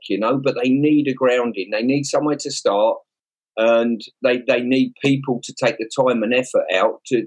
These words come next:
to, whether it be grounds people or whoever it may be, that gives them the opportunity to play and be part of that community. And the community thing's a big thing for me as well, you know. I, I remember when I used to play for Wealdstone,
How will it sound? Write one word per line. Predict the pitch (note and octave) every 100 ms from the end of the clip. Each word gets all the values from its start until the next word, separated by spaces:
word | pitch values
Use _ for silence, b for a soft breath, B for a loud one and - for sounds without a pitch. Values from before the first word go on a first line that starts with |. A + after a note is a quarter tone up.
| -
to, | B2+ G#2+ G2+
whether | B2 G#2
it | -
be | F#2+
grounds | A#2 A2 A#2 A#2 -
people | A#2+ B2 A2+ A#2+
or |
whoever | A#2+ C#3 D3 C3+
it | B2
may | B2 B2 A#2+
be, | B2+ G#2 F2+ _ _ _
that | A#2
gives | - C#3 C#3
them | B2
the | A#2+
opportunity | A#2 A2+ - D3 C3+ D#2+ G#2 G2+ _ _
to | - C3+
play | - C3 A2
and | G#2+
be | A2+ A2+
part | B2+ A#2+ -
of | A2+
that | A2 -
community. | A2+ B2 C#3+ C3 D2+ E2 - b b -
And | C3+ C3+ -
the | D3+ D3
community | D#3+ F3+ F3 C3 B2+
thing's | C3+ B2 A#2
a |
big | A#2+ A2
thing | - A2 -
for |
me | A2 A#2 G#2
as | G2
well, | A#2 G#2+ F2+
you | F2 F#2
know. | G2 G#2
I, | G#2+ A#2 -
I |
remember | A2+ A2+ A#2+ A#2+ A2+
when | A2+
I | A#2
used | A#2 A2
to | -
play | - A2 -
for | G#2
Wealdstone, | B2+ B2+ - G2+ F#2+